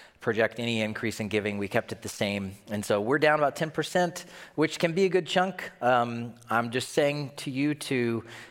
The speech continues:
talk to Jesus. That's it. You know, that's all we ever say. I don't know who gives. I really don't. I have no idea if you give or not. I don't wanna know. But there's one person I know about their giving. It's me. And it's 'cause I have the conversation with Jesus,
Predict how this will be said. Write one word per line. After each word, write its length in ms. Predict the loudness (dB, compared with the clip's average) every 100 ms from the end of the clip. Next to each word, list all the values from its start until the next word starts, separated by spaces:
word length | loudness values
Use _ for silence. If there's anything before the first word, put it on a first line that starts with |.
| _ _
talk 300 | 0 2 2
to 80 | 0
Jesus. 520 | -6 -6 -8 -14 -8 4
That's 280 | 4 4
it. 160 | -2 -2
You 120 | -2
know, 120 | 2 4
that's 220 | 4 2
all 240 | 4 4
we 160 | 4 2
ever 180 | 4 2
say. 340 | 4 4 4 4
I 140 | 4
don't 200 | 4 2
know 160 | 2 2
who 160 | 0
gives. 460 | 2 2 2 -4 -18 -20 _ _ _ _ -6
I 80 |
really 200 | 0 2
don't. 300 | 4 2 0 -14 -6
I 40 | -2
have 120 | -2
no 320 | 0 2 4
idea 460 | 4 2 0 -2 -2
if 160 | -6 -6
you 80 |
give 180 | -2 0
or 80 | 0
not. 260 | -2 -4 -2
I 80 | 0
don't 160 | 2
wanna 220 | 4 2 0
know. 180 | -8 -12 -20 -20 -18 -16 -18 -10
But 60 | 0
there's 160 | 2
one 200 | 4 2
person 280 | 4 2 4
I 120 | 2
know 260 | 4 2 2 -2 -20 -20 -6
about 300 | 2 2 2
their 100 | -2
giving. 320 | -2 -2 -4 -12 -20 _ _
It's 160 | -14 -6
me. 300 | -4 -4 -6 -20 -20 _ _ _ _ _ _ _
And 220 | -4 -4
it's 140 | -4 -4
'cause 160 | 0
I 140 | 4 4
have 200 | 2 0
the 60 |
conversation 500 | -2 -2 0 -4 -2
with 120 | -6 -4
Jesus, 580 | -4 -2 -2 -2 -10